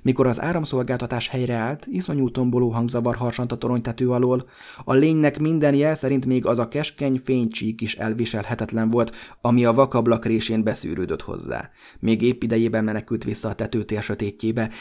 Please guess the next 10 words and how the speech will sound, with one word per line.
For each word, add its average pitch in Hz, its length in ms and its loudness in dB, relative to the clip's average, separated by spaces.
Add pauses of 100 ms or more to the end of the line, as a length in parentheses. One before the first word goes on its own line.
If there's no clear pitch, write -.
(120)
egy 113 240 -2
erősebb 143 420 0
fényadag 127 560 0
elkerülhetetlenül 131 1080 -4
visszaűzte 113 600 -4
volna 110 300 -2
a 104 60 -4
túlvilági 110 600 -2
vermek 104 400 -4
mélyére, 110 460 0